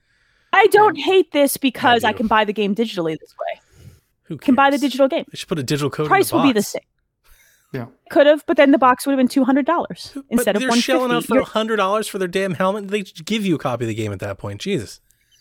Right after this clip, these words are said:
Speaker 1: I don't, look, man.
Speaker 3: The
Speaker 1: I bought the
Speaker 3: helmet's
Speaker 1: Doom
Speaker 3: pretty
Speaker 1: Collector's
Speaker 3: cool.
Speaker 1: Edition.
Speaker 3: I don't know.
Speaker 1: The helmet's cool. The helmet's a one-to-one scale.
Speaker 3: Yeah.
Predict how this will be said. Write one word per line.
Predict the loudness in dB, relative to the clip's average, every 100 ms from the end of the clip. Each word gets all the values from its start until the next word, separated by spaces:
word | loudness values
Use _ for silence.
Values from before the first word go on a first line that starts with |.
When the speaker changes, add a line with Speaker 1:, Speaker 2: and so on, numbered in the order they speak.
| -2
Speaker 1:
I | 0
don't, | 0 -4 _ -12
look, | -10 -8
man. | -10 -10 _ -20
Speaker 3:
The |
Speaker 1:
I | -18
bought | -2
the | 2
Speaker 3:
helmet's | 2 2 2
Speaker 1:
Doom | 2
Speaker 3:
pretty | 4
Speaker 1:
Collector's | 2 0 0
Speaker 3:
cool. |
Speaker 1:
Edition. | -2 -4 -6 -10
Speaker 3:
I |
don't | -6
know. | -6 -8 -8 -2
Speaker 1:
The |
helmet's | 2 2 0
cool. | 0 2 4 4
The |
helmet's | 2 2 2
a | 0
one-to-one | 0 0 0 -2
scale. | -4 -4 -4
Speaker 3:
Yeah. | -8